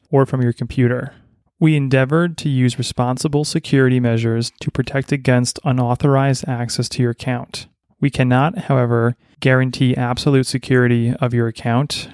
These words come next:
your content, or the personal information you provide. We cannot promise that our security measures will prevent third-party hackers from illegally accessing the app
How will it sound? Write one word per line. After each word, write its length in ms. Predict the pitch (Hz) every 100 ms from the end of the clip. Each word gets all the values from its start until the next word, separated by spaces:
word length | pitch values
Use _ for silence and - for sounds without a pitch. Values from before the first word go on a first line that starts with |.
| -
your 200 | 170 120
content, 680 | - 127 123 - 135 135 -
or 140 | 147
the 100 | 120
personal 400 | - 139 135 143
information 480 | 131 127 123 120 131
you 100 | 120
provide. 640 | - 120 120 117 127 147 - _
We 100 | 135
cannot 440 | - 135 127 135
promise 400 | - 131 123 131
that 120 | - 123
our 100 | 120
security 420 | 123 - 131 127
measures 400 | 123 120 131 127
will 100 | 135
prevent 400 | 131 127 123 -
third-party 600 | - 127 123 127 120 117
hackers 640 | - 117 117 147 156 156 - _ _ _ _
from 180 | - 131
illegally 460 | 120 123 131 139
accessing 600 | 139 120 120 - 127 131
the 140 | 120 120
app 280 | 117 127